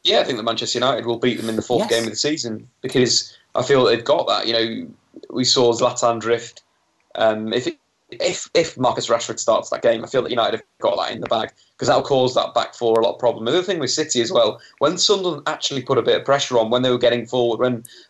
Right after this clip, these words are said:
Speaker 1: Van Arnveld wasn't defending, he
Speaker 2: They
Speaker 1: was
Speaker 2: didn't
Speaker 1: pretty
Speaker 2: like
Speaker 1: awful
Speaker 2: it, did
Speaker 1: at
Speaker 2: they?
Speaker 1: defending, but when he was attacking, Sunderland looked like City.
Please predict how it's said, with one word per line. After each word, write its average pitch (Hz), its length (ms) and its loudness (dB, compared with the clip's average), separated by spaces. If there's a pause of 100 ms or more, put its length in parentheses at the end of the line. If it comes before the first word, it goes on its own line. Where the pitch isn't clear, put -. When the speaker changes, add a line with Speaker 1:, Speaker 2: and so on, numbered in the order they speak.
Speaker 1:
Van 123 140 2
Arnveld 113 500 2
wasn't 110 240 -4
defending, 110 560 0
he 107 60 -4
Speaker 2:
They - 0 -
Speaker 1:
was 110 100 -4
Speaker 2:
didn't 113 100 -4
Speaker 1:
pretty 113 140 4
Speaker 2:
like 113 100 2
Speaker 1:
awful 113 120 -6
Speaker 2:
it, 107 40 -6
did 117 100 -2
Speaker 1:
at 104 120 -2
Speaker 2:
they? 120 80 -14 (240)
Speaker 1:
defending, 113 400 -2
but 117 80 0
when 131 80 2
he 127 60 2
was 123 100 -2
attacking, - 640 -6 (720)
Sunderland 202 500 2
looked 147 140 0
like - 180 -2
City. 160 220 -2